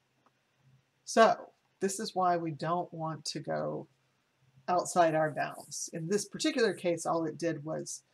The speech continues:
show us where things are changing,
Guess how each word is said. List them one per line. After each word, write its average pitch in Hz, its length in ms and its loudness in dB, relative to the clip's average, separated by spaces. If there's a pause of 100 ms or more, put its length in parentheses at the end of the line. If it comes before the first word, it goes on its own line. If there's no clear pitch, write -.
(240)
show 175 460 4
us 156 520 -2 (100)
where 156 720 0 (680)
things 156 260 0
are 156 100 -2
changing, 160 520 -8